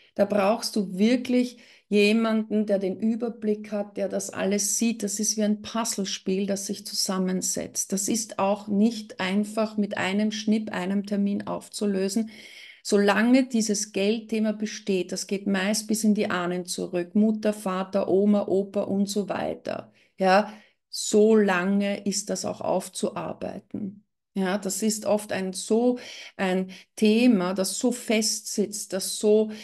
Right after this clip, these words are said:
äh, missbraucht ist, ja, dass da einige Termine für das zu nehmen sind.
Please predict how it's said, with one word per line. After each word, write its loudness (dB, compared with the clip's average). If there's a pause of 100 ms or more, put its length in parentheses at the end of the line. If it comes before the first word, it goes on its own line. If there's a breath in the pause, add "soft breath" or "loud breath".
(260 loud breath)
äh, 2
missbraucht 0
ist, -8 (340 loud breath)
ja, 2 (160 loud breath)
dass 2
da 0 (280)
einige 4
Termine -4 (300 loud breath)
für 4
das -2 (220)
zu -2
nehmen 2
sind. -6